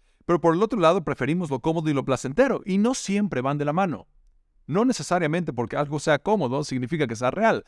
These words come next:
Por ejemplo, estar tirado otra vez en un camastro absorbiendo el sol, em, puede ser cómodo, pero, pero no necesariamente es real porque te estás dañando a ti y a largo plazo pagas un precio. Pero preferimos muchas veces lo cómodo y lo placentero en vez de elegir lo real. Pero por el otro lado,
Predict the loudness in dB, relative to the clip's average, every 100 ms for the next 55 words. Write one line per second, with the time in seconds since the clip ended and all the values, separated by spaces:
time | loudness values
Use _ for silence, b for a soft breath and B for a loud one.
0 | _ -4 -2 0 0 0 2 0 2 2
1 | 4 2 0 -2 -2 -4 0 2 2 2
2 | -4 -4 -8 -6 -4 -2 -4 0 2 2
3 | -2 _ _ _ -6 -4 -4 0 0 0
4 | 0 0 0 -4 0 2 4 2 -2 -6
5 | -4 -2 -2 0 0 0 -2 4 4 4
6 | 0 -4 -4 _ _ -10 -4 -2 0 0
7 | 0 0 2 2 2 2 -2 0 2 2
8 | -4 -10 _ _ 0 2 0 -2 0 0
9 | 0 -6 -8 _ _ _ _ _ _ _
10 | _ _ 0 0 2 2 2 2 2 0
11 | -2 -8 -8 -4 -2 -4 -4 -4 0 0
12 | 2 0 0 -2 -4 0 2 2 0 0
13 | 0 -2 -2 -2 2 2 2 2 2 2
14 | 0 0 0 0 -2 -4